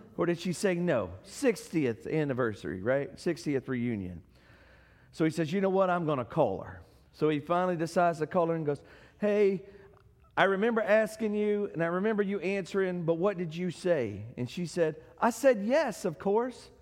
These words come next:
And he said, "Well, that, that just makes me so happy." She said, "But can I tell you a secret?" Said, "Yeah,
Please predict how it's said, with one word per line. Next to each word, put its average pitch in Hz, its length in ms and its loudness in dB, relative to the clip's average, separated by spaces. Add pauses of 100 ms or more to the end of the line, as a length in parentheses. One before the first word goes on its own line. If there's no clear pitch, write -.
(560)
And 160 100 2
he 180 80 2
said, 165 160 -2
"Well, 151 200 0
that, 175 220 4
that 175 160 2
just 151 140 -8
makes 175 240 -2
me 160 120 -2
so 165 240 2
happy." 127 380 -2 (280)
She 196 180 -4
said, 170 140 -4
"But 165 120 2
can 190 80 2
I 170 100 0
tell 220 200 0
you 202 160 2
a 190 40 -2
secret?" 220 540 -4 (600)
Said, 165 220 -2
"Yeah, 180 280 2